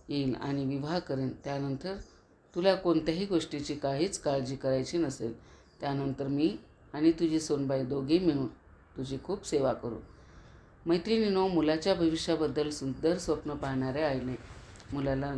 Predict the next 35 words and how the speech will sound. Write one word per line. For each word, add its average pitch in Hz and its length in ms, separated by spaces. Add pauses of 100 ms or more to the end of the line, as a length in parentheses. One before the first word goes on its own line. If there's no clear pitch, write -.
जास्त 143 320
नकार 160 340
देणे 127 360
योग्य 131 280
समजले 120 500
नाही. 151 220 (1040)
आईने 214 280
त्याला 156 260
जाण्याची 139 480
आज्ञा 131 420
दिली. 135 220
तो 139 200
मुलगा 139 300
आईला 139 360
सोडून 156 500
घरी 139 320 (640)
त्याच 170 300
दिवशी 143 380
अमेरिकेला 151 600
जायला 135 380
निघाला 139 380 (520)
आणि 139 320
तिकडे 143 280
जाऊन 143 300
तो 135 400
नोकरी 131 260
करू 160 240
लागला. 123 360
काहीच 147 420
दिवसात 143 340
त्याने 131 260 (120)
खूप 202 260
सारे 135 240
पैसे 131 300
कमवले. 120 420